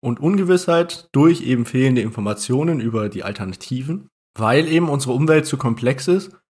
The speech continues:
um alle Optionen durchzugehen. Da gibt es ein Beispiel aus dem Schach. Es gibt im Schach, was spieltheoretisch ein sehr einfaches Spiel ist, weil es eben ein Ende hat, gibt es zehn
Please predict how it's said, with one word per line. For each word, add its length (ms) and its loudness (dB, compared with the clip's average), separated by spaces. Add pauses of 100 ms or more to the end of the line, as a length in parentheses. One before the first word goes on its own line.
(120)
um 200 -4
alle 400 2
Optionen 680 0
durchzugehen. 680 -2 (1040)
Da 80 -6
gibt 180 -2
es 140 -4
ein 160 2
Beispiel 400 0
aus 140 -2
dem 100 -4
Schach. 440 -4
Es 180 -8
gibt 260 -6
im 160 -6
Schach, 380 -6
was 420 -4 (180)
spieltheoretisch 800 -2
ein 160 -2
sehr 260 -2
einfaches 480 -2
Spiel 300 -6
ist, 240 -2
weil 140 0
es 100 -12
eben 300 -4
ein 200 -6
Ende 360 -2
hat, 280 -10 (560)
gibt 200 -6
es 340 -2
zehn 540 -2